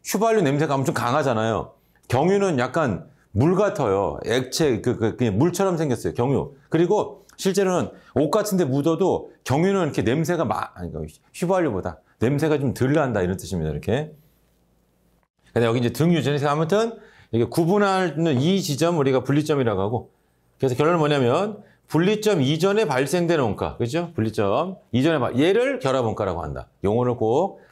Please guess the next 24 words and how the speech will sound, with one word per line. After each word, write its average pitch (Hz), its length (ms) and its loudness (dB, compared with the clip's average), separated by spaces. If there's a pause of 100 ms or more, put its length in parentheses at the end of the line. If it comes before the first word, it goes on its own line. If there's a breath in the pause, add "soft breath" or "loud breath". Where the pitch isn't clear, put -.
알아두시면 101 540 -2
되겠습니다. 87 580 -4 (460 loud breath)
자, 131 100 -2
이제 135 100 0
그 175 100 2
다음에 196 260 2
이제 131 340 -2
이것 165 280 2
때문에 202 240 2
여기를 120 280 2
해보는 143 320 -2
거예요. 95 240 2
무슨 117 200 -2
말이냐면 135 540 0 (760 soft breath)
자, 107 120 -2
결합 190 440 2
원가의 185 600 0
이제 135 160 -2
배분인데 143 580 0
이런 180 200 2
말 180 100 2
나오죠. 104 380 0
결합 165 300 0
원가는 196 520 0